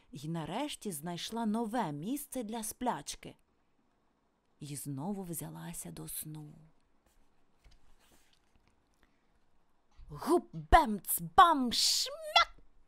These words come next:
«Привіт, черепахо! Зіграєш з нами в сніжки?» запропонувала білочка. «Ні», відрізала черепаха сердито.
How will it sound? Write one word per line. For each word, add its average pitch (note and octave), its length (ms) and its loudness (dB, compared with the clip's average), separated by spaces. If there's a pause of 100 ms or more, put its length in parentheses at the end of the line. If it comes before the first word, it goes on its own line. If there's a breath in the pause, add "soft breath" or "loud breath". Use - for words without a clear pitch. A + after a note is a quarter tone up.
(140)
«Привіт, B4 340 0
черепахо! C5+ 580 6 (380)
Зіграєш G#4+ 800 6
з G4+ 120 -4
нами A#4 300 4
в - 20 -6
сніжки?» C5 580 0 (720)
запропонувала G#3+ 760 -4
білочка. G3 520 -4 (520)
«Ні», G3+ 640 4 (200)
відрізала A#3 560 2
черепаха A3 580 -2
сердито. A3 580 0